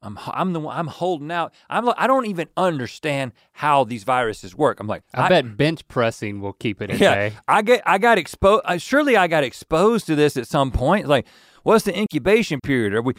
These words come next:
Speaker 1: I, I, how is, and so I'm, first of all, I'm doing everything I can to not get sick for the thing that we're gonna be <laughs>
Speaker 2: For
Speaker 1: do-,
Speaker 2: real.
Speaker 1: doing this week, 'cause I d-, the, I, I, I would take hurt back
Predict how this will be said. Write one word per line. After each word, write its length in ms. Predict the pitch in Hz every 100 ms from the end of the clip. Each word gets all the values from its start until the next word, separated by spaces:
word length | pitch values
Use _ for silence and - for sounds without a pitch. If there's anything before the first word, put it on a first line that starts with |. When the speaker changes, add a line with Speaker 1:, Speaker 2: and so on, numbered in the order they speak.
| _ -
Speaker 1:
I, 140 | 190 - 175 -
I, 40 |
how 200 | - 254
is, 120 | 220 - _ _ _ _ -
and 100 | 147
so 260 | 180 151 -
I'm, 220 | 196 208
first 240 | 233 196
of 60 | 151
all, 180 | 139 127
I'm 200 | 156 175
doing 220 | 165 156
everything 340 | 151 143 135 123
I 140 | 107
can 500 | - 147 120 95 95 _ _ _ _
to 80 | 147
not 220 | 147 120
get 160 | 131
sick 420 | - 220 156 - _ _ _ _ _ _ _
for 280 | _ 165 143
the 140 | 131
thing 280 | 139 185 135
that 180 | 113 104
we're 140 | 113
gonna 180 | 110 110
be 180 | 110 113
<laughs> 680 | - - - - - - 202
Speaker 2:
For 100 | 233
Speaker 1:
do-, 60 | 269
Speaker 2:
real. 220 | 320 -
Speaker 1:
doing 300 | 226 196 127
this 240 | 120 -
week, 200 | 113 151
'cause 140 | 160 202
I 80 | 214
d-, 80 | - _ _ -
the, 140 | 165
I, 200 | 160 208 -
I, 200 | 208 -
I 180 | 160 220
would 160 | 214 -
take 240 | 185 160
hurt 360 | - 208 - -
back 460 | 165 147 - -